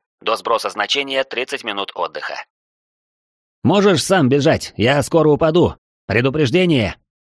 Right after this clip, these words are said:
"Не могу, ослабление, влево!" Еще один черный сгусток пролетел мимо.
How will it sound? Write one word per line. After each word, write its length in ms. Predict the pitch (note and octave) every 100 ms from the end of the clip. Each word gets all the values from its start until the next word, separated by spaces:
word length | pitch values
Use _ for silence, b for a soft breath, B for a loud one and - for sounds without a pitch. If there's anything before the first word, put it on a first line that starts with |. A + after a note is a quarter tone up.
| _ _ B2
"Не 220 | C3 C3
могу, 580 | C3+ B2+ C#3 C#3 G2 - _
ослабление, 960 | B2+ B2+ C#3 C3+ D#3 D3 B2 G#2+ E2 -
влево!" 760 | G2 F3+ G#3+ F#3+ D#3 C#3+ A2+ E2+ _ _ _ _ _ A#2
Еще 380 | B2+ - A2+
один 300 | F#2 F2 F#2+
черный 340 | - A2 G2 F#2+
сгусток 440 | G2 D3+ - D#3
пролетел 440 | - G2 F#2 A#2 A#2
мимо. 320 | D#2+ D2